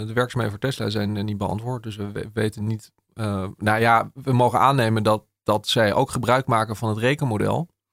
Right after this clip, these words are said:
eh, zodat ze hun eigen aannames kunnen toetsen. Eh, en ongeveer weten, ja, hoeveel Tesla's op de boot, eh, de boot naar Europa mogen zetten,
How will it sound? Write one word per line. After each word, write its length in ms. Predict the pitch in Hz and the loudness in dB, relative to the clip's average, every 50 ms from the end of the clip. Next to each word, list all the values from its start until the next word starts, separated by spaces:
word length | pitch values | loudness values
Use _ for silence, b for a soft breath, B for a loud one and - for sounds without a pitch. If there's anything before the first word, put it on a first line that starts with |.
| _ _ _ _ _ _ _ _ _ _ | _ _ _ _ _ _ _ _ _ _
eh, 120 | _ - - | _ -14 -10
zodat 300 | 98 - - 107 104 101 | -10 -6 -2 -2 -2 -2
ze 80 | - 107 | -2 -2
hun 180 | 107 107 107 | 0 0 0
eigen 300 | - 87 110 107 - - | 0 -2 -2 -2 -2 -2
aannames 440 | - 110 117 123 123 113 107 104 101 | -2 0 0 0 0 -2 -2 -4 -6
kunnen 200 | - - 101 95 | -6 -4 -4 -4
toetsen. 420 | - - 104 95 - - 147 196 - _ _ _ _ _ _ _ _ _ _ | -2 -4 -6 -6 -4 -6 -6 -6 -6 _ _ _ _ _ _ _ _ _ _
Eh, 300 | _ 107 107 101 - - | _ -8 -6 -6 -4 -2
en 180 | 95 107 104 98 - | -2 -2 -2 -2 -4
ongeveer 340 | 117 113 101 - - 110 | -4 -4 -4 -2 -2 0
weten, 360 | 107 113 113 110 - 113 107 107 | 2 2 2 2 2 0 0 2
ja, 200 | 113 117 117 107 | 4 4 4 4
hoeveel 300 | 107 113 113 110 110 101 | 2 2 2 0 0 0
Tesla's 420 | - 117 113 - 120 113 107 104 | 0 -2 0 0 -2 -2 -2 -2
op 120 | 117 110 | -6 -6
de 60 | - 113 | -8 -2
boot, 360 | 107 123 127 123 120 - - | 2 4 4 4 2 0 -2
eh, 720 | 135 131 127 127 127 131 131 131 131 131 131 131 131 131 135 139 151 _ _ _ _ _ _ _ _ | 0 0 0 0 -2 -2 -2 -2 -2 -4 -4 -4 -4 -4 -6 -8 -10 _ _ _ _ _ _ _ _
de 100 | - 120 | -8 -2
boot 300 | 104 117 143 147 139 147 | 2 4 4 4 4 4
naar 100 | 143 139 | 2 2
Europa 340 | 139 156 185 202 202 190 | 4 2 0 0 2 0
mogen 260 | 165 147 131 120 110 107 | 2 2 2 0 -2 0
zetten, 400 | 117 117 104 98 - 98 104 | 2 2 2 2 -2 -10 -10